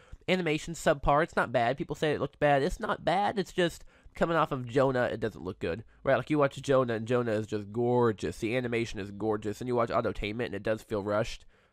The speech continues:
This feels like an episode where they made because they had to make an episode. I'm just being quite frank. That's what it feels like.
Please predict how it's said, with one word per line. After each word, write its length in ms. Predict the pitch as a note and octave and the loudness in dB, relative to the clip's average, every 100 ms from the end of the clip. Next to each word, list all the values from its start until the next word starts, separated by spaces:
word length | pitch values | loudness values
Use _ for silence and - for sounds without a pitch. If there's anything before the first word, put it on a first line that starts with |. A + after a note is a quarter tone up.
| _ _ - - | _ _ -20 0
This 200 | G3+ A3 | 0 2
feels 200 | A#3 G#3+ | 0 2
like 140 | G#3 | 2
an 80 | F3+ | 0
episode 340 | E3+ E3+ - D#3+ | -2 -2 -2 0
where 80 | |
they 120 | D3+ C#3+ | 0 2
made 280 | C3+ C3+ | 0 0
because 240 | C3 D3 A#2+ | -2 -6 -2
they 100 | B2+ | 0
had 180 | B2+ A#2+ | 0 -2
to 60 | |
make 160 | A#2+ A2 | -6 -4
an 80 | F#2 | -10
episode. 420 | - - C2+ - _ _ _ _ _ _ _ _ _ - | -12 -12 -12 -14 _ _ _ _ _ _ _ _ _ -2
I'm 100 | E3 | -2
just 140 | C3+ | 0
being 140 | D3 C3+ | -2 0
quite 200 | A2+ - | -2 0
frank. 200 | F#2+ C#2+ | -4 -4
That's 120 | B2 | -4
what 100 | B2+ | -4
it 60 | |
feels 220 | - G2+ G2+ | -4 -4 -4
like. 180 | F2 | -8